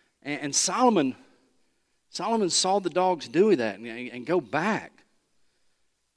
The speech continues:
Go back to that. And, and then he, under the inspiration of the Holy Spirit, he wrote these, "As a dog returns to its vomit, so a fool, a fool repeats his folly." So let's do a word study tonight.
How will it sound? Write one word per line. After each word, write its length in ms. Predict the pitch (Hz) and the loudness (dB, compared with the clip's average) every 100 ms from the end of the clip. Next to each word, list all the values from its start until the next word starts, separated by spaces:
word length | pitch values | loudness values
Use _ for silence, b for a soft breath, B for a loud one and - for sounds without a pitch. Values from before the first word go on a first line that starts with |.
| _ _ _ _ | _ _ _ _
Go 80 | 139 | -14
back 360 | 123 156 226 - | -4 -4 -4 -8
to 120 | 135 | -8
that. 320 | 117 87 80 _ _ | -6 -8 -10 _ _
And, 280 | 113 107 98 _ _ _ _ _ _ _ | -20 -18 -20 _ _ _ _ _ _ _
and 260 | 127 135 127 | -16 -12 -6
then 160 | 180 | -2
he, 180 | 185 143 - | -2 -4 -8
under 180 | 151 185 | -6 -4
the 80 | 175 | -2
inspiration 500 | 175 - 175 180 170 | -4 -2 -2 -2 -6
of 60 | |
the 60 | 156 | -4
Holy 160 | 180 156 | -4 -4
Spirit, 280 | - 220 | -8 -10
he 60 | 196 | -6
wrote 180 | 147 151 | -2 -2
these, 180 | 160 - B B | -4 -8 B B
"As 160 | 147 | -6
a 60 | 151 | -4
dog 360 | 143 160 220 | 0 2 2
returns 460 | 208 226 190 202 190 | 0 -8 -4 -6 -4
to 120 | 190 | -4
its 120 | 151 | -4
vomit, 440 | 131 147 117 120 120 | -4 -8 -6 -8 -6
so 340 | - 175 180 | -4 -2 -2
a 100 | 165 | -4
fool, 500 | 127 - 165 110 87 123 _ _ _ _ _ _ _ _ _ _ _ _ _ | -10 -8 -6 -6 -12 _ _ _ _ _ _ _ _ _ _ _ _ _ _
a 20 | - | -20
fool 300 | - 151 160 | -6 -6 -4
repeats 400 | 156 - 143 - | -8 -8 -10 -8
his 120 | 139 | -12
folly." 480 | - 143 87 78 _ _ _ _ _ _ b b b | -10 -12 -14 -20 _ _ _ _ _ _ b b b
So 120 | 185 | 2
let's 140 | 196 | 2
do 140 | - 214 | 4 4
a 20 | |
word 300 | 147 151 147 | 6 2 2
study 320 | - 110 107 | -2 -4 -6
tonight. 260 | 98 90 | -8 -12